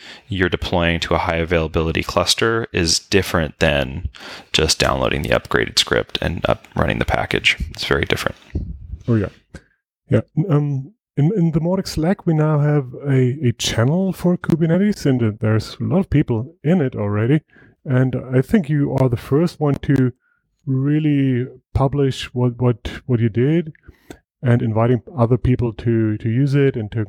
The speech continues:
Speaker 2: contribute and, and to, to collaborate or whatever. Um, are, are you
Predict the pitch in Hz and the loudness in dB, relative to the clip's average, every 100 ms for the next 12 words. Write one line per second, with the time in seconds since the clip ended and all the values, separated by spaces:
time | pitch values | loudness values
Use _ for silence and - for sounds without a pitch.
0 | 101 - 110 - 143 139 139 131 107 - | -6 -4 -2 2 2 2 0 0 -6 -6
1 | 117 107 104 104 117 110 101 - - 120 | -4 -2 -2 -4 -2 -2 -2 -4 0 2
2 | 139 147 143 139 120 120 127 131 - _ | 4 2 0 0 0 0 0 0 0 _
3 | - - - _ _ - 127 123 120 123 | -20 -20 -20 _ _ -2 0 2 2 0
4 | 123 120 113 - _ - - _ _ _ | -2 -2 -4 -10 _ -20 -20 _ _ _
5 | _ _ _ - - - _ 160 143 - | _ _ _ -20 -20 -20 _ -2 0 0
6 | 185 156 156 139 135 | 0 0 2 0 -2